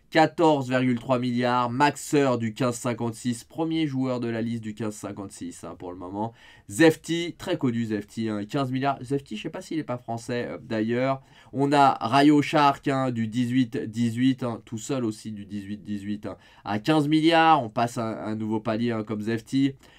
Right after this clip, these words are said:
Enway du dix-huit soixante-quinze, quinze virgule un milliard. Ninja, très connu Ninja, du dix-huit quarante-six, quinze virgule un milliard, très gros joueur.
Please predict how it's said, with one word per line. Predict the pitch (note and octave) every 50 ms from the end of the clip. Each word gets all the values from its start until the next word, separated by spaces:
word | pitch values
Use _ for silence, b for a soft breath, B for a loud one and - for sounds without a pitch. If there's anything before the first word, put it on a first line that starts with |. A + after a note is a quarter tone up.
| b b b b _ -
Enway | - D#3 D#3+ D#3 D#3+ D#3 D#3+ D#3+ D#3 D3+ D3+ C3+
du | B2 A#2+ B2 A#2+
dix-huit | A2+ A#2 B2+ B2+ C3 C3 -
soixante-quinze, | - C3+ B2+ C3+ C3 B2 A#2 - C#3 C3 B2+ B2 A#2+ -
quinze | - C3+ C3 B2
virgule | A#2 B2 B2 B2 B2+ A#2+ -
un | C3 B2+
milliard. | B2+ B2+ B2 B2+ C3+ C3 C3 A#2+ - C3
Ninja, | C3 C#3 D3+ E3+ E3 D3+ C3+ C3+ D3 C3+ B2 A2+ G#2+ -
très | - - C#3+ C3+
connu | C3+ B2+ A#2+ A#2 A#2 A2+
Ninja, | G#2 G#2 G2+ G2 G#2 A2 G#2+ G#2 -
du | G#2+ G#2+ G#2
dix-huit | G2+ G#2 A2 A2 G#2
quarante-six, | - B2 A2 A2 A2+ A2 - A#2 A2 G#2 -
quinze | - - C#3 C3 B2+ B2 A2 G#2+
virgule | A2 A2+ A2+ G#2 A#2+ A#2 A2+ -
un | - C3+ C3
milliard, | B2+ C3 B2 B2 B2+ B2 B2+
très | - - C3 B2
gros | A2+ A#2+ B2 A#2+
joueur. | A2 B2 B2+ B2 B2+ B2+